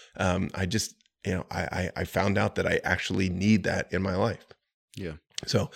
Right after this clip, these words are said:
Speaker 1: I don't know if that exactly <laughs> answers your question,
Speaker 2: No.
Speaker 1: but it's kind of, you know, i-, along the same lines. Yeah.
Speaker 2: No, I totally understand.
Speaker 1: Yeah.
Speaker 2: And along the entire journey, like, what kind of mentors have you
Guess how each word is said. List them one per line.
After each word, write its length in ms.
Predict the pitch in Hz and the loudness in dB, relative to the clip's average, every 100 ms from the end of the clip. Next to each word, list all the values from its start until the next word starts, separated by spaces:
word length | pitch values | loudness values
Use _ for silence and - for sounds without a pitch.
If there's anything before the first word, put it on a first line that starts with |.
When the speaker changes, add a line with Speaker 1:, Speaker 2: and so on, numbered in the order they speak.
| - | -2
Speaker 1:
I 60 | 107 | 6
don't 120 | 123 | 10
know 120 | 120 | 12
if 80 | 110 | 10
that 120 | 107 | 10
exactly 580 | 98 87 101 98 123 110 | 8 8 8 8 8 6
<laughs> 100 | 110 | 8
answers 340 | 120 - 135 147 | 6 8 8 8
your 80 | |
question, 420 | 131 127 127 226 143 | 10 10 10 8 6
Speaker 2:
No. 60 | |
Speaker 1:
but 200 | 113 107 | 10 10
it's 180 | 95 - | 10 4
kind 280 | - 95 95 | 0 4 6
of, 320 | 95 - - - - - | 6 2 -10 -18 -20 -8
you 80 | - | 2
know, 140 | 107 120 | 4 8
i-, 140 | 117 | 8
along 300 | 123 117 113 | 10 10 10
the 80 | 101 | 8
same 300 | - 98 85 | 4 2 2
lines. 420 | 80 - - - - - | 0 -2 -6 -10 -14 -8
Yeah. 140 | - 95 | -8 -6
Speaker 2:
No, 220 | 95 95 87 - _ | -8 -8 -8 -16 _
I 80 | 110 | -6
totally 240 | 101 98 | -2 -2
understand. 540 | 87 80 - 87 87 85 95 | -2 -8 -8 -6 -8 -4 2
Speaker 1:
Yeah. 220 | 87 85 87 _ | 2 2 -8 _
Speaker 2:
And 100 | 104 | -2
along 280 | 101 107 107 | 0 2 0
the 80 | |
entire 340 | 101 98 107 95 | 0 2 2 2
journey, 540 | 92 92 101 90 85 90 | 0 -2 0 -2 -4 -6
like, 300 | 73 76 - _ _ | -8 -8 -12 _ _
what 120 | 85 | -6
kind 120 | - 95 | -4 -4
of 60 | |
mentors 480 | 82 90 101 90 - | -4 -6 -4 -4 -4
have 300 | 104 92 80 | -4 -4 -4
you 320 | 90 82 80 | -4 -4 -6